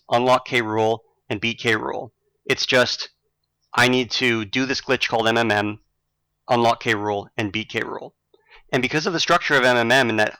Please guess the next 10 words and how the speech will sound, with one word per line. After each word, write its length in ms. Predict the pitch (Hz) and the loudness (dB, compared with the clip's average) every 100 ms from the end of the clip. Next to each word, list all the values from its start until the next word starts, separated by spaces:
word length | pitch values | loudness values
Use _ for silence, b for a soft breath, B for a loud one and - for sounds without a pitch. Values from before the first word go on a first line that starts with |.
| - | -16
five 320 | - 131 123 | 0 4 4
minutes 280 | 127 117 - | 4 -2 -2
free 300 | - 127 135 | -8 -4 -4
time 400 | 135 107 104 107 | 0 2 2 2
where 140 | 104 | -2
you 140 | 107 107 | -2 -4
can 360 | 107 104 107 107 | -6 -6 -8 0
wait 320 | 117 113 - | 0 0 -4
before, 460 | 117 - 110 110 107 | -12 -6 0 2 4
uh, 320 | 104 104 | 4 4